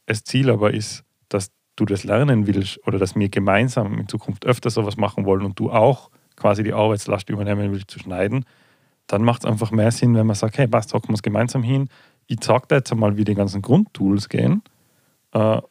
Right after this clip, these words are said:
und dann machst du mal und dann schauen wir uns das gemeinsam an.“ Und dann hocken wir wahrscheinlich nicht zwei Stunden, sondern hocken wir wahrscheinlich eher acht bis zehn Stunden oder noch mehr, who knows. Ähm, aber das Ziel, also das definierte Ziel, wird dadurch viel besser erreicht.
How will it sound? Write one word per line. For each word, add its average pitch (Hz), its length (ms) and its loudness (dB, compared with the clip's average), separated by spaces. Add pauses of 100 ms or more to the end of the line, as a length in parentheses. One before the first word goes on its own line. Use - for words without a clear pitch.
(160)
und 123 140 4
dann 127 140 6
machst 170 260 0
du 104 120 4
mal 110 240 4
und 110 140 -2
dann 113 100 0
schauen 113 200 -2
wir 120 40 4
uns 110 120 2
das 101 120 -4
gemeinsam 123 440 0
an.“ 139 200 0 (300)
Und 107 100 -4
dann 104 120 2
hocken 117 160 -2
wir 110 80 2
wahrscheinlich 104 340 -2
nicht 107 180 -4
zwei 117 180 2
Stunden, 127 240 -2
sondern 107 200 -4
hocken - 140 -8
wir 104 120 -2
wahrscheinlich 110 380 -4
eher 113 260 -2
acht - 220 -2
bis 120 140 -6
zehn 120 240 -2
Stunden 143 360 0
oder - 200 0
noch 110 500 0
mehr, 156 340 0 (180)
who - 140 -2
knows. 123 360 0 (560)
Ähm, 107 400 0 (720)
aber 101 200 2
das 101 160 -2
Ziel, 143 340 -2
also 104 140 -2
das 107 80 -4
definierte 110 480 0
Ziel, 135 400 -2 (380)
wird 104 220 0
dadurch 107 260 0
viel 120 220 -2
besser 117 320 0
erreicht. - 360 -2